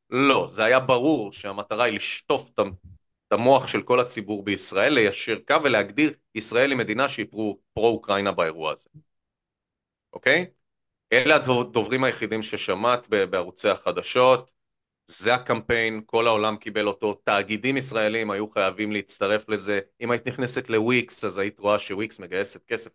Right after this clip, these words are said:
תרומות, על מנת לתרום אותם ל-, לאזרחים האוקראינים וכן הלאה וכן הלאה, והיום זה קורה הפוך לטובת ישראל. אז הדברים האלה זה קמפיינים מסודרים, שיוצאים וקורים ומתרחשים, ואנחנו כצופים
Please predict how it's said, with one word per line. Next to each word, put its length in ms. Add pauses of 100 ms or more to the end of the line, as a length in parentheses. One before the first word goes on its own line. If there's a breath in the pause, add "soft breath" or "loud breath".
(120)
תרומות, 420 (380)
על 120
מנת 340
לתרום 300
אותם 280
ל-, 720
לאזרחים 460
האוקראינים 480
וכן 200
הלאה 160
וכן 240
הלאה, 180
והיום 260
זה 80
קורה 260
הפוך 420 (340)
לטובת 400
ישראל. 420 (460)
אז 200
הדברים 500
האלה 160
זה 100
קמפיינים 560
מסודרים, 720 (800)
שיוצאים 600
וקורים 460
ומתרחשים, 720 (580)
ואנחנו 460
כצופים 680